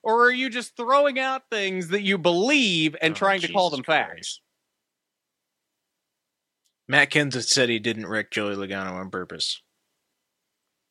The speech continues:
Speaker 2: Still got suspended.
Speaker 1: But he literally turned the wheel to the right. Like,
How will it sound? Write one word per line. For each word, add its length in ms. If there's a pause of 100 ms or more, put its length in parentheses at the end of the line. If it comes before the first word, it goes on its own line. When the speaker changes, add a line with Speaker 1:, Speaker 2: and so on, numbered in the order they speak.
(200)
Speaker 2:
Still 300
got 220
suspended. 500 (580)
Speaker 1:
But 100
he 160
literally 500
turned 460
the 80
wheel 360
to 340
the 120
right. 400 (1120)
Like, 360